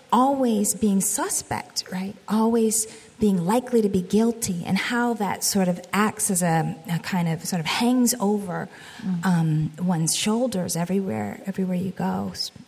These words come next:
Speaker 1: and
Speaker 2: I read, um, in what you wrote, and <laughs> this is really heartbreaking, you know, that your sons wept when they heard that George Zimmerman
Speaker 1: Oh,
Speaker 2: had been
Speaker 1: yeah.
Speaker 2: acquitted.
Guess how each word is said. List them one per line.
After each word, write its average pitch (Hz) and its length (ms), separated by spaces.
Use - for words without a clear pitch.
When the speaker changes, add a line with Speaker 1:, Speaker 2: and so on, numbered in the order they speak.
Speaker 1:
and 165 300
Speaker 2:
I 247 160
read, 247 460
um, 180 520
in 220 200
what 214 160
you 208 140
wrote, 202 380
and 226 180
<laughs> 226 40
this 202 200
is 240 120
really 320 280
heartbreaking, 254 600
you 196 120
know, 190 80
that 196 180
your 220 160
sons 202 580
wept 185 600
when 190 220
they 185 120
heard 180 300
that 175 180
George 175 260
Zimmerman 165 480
Speaker 1:
Oh, 180 40
Speaker 2:
had 170 200
been 175 120
Speaker 1:
yeah. 175 60
Speaker 2:
acquitted. 175 460